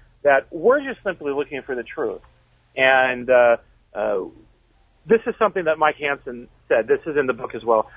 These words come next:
"Would you let your neighbor even walk your dog or babysit your children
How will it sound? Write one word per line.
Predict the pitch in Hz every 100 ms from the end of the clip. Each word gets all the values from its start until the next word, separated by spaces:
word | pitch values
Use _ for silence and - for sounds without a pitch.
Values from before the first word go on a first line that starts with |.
| - -
"Would | 165 185
you | 202
let | 220
your | 202
neighbor | 165 156 160 147 131
even | 135 147 135
walk | 139 151 -
your | 151
dog | 131 127 120 110 101
or | 131
babysit | 127 156 165 139 165
your | 139
children | 123 151 143 127 110